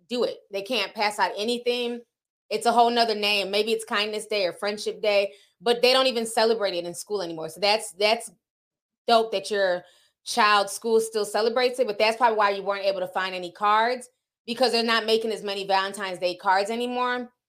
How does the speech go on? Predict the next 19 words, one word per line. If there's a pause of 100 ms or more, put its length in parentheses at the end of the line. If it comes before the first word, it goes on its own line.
(140)
because
a
lot
of
schools
are
not
doing
it
anymore. (640)
Which
to
me
is
weird,
because (440)
think
about
it.